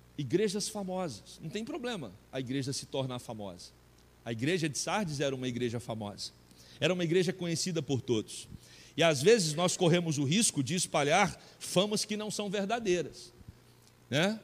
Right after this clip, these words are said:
Supervalorizar a nossa igreja, colocar a nossa igreja num patamar acima do real.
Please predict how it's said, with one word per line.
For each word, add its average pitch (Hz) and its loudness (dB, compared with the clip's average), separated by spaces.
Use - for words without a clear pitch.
Supervalorizar 180 4
a 185 2
nossa 185 -2
igreja, 160 -2
colocar 156 4
a 180 2
nossa 175 6
igreja 156 4
num 165 0
patamar 151 0
acima 185 0
do 170 4
real. 117 0